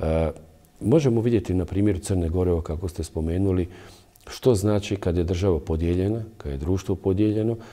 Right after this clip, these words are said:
i kad imate snažne zlonamjerne utjecaje sa strane. Govorimo o proruskim i ruskim i srpskim, prosrpskim utjecajima. Država je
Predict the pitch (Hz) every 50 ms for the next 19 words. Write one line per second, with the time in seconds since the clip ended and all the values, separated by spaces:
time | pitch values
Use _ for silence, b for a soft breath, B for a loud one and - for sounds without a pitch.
0 | B B B - - - 85 87 117 127 120 104 - - 80 - - - 110 123
1 | 123 104 - 107 95 87 82 92 90 90 87 92 104 117 120 113 90 78 87 98
2 | 98 - 98 90 - - 90 85 87 87 87 85 B B B - - - 82 -
3 | - 80 80 80 82 78 71 - - - - - - - 92 90 101 98 98 95
4 | 95 90 85 80 78 - - 95 92 85 110 120 117 - - 110 101 90 82 85
5 | 95 120 123 - - - 120 107 B B B B B - 101 90 - - 104 -
6 | - - 98 95 - 98 101 95 90 - - 92 - - - 85 82 78 73 -
7 | 69 - - - 58 - - B B B B B B B B B B B B B
8 | _ _ _ _ _ - - 87 107 104 107 120 110 101 90 82 71 -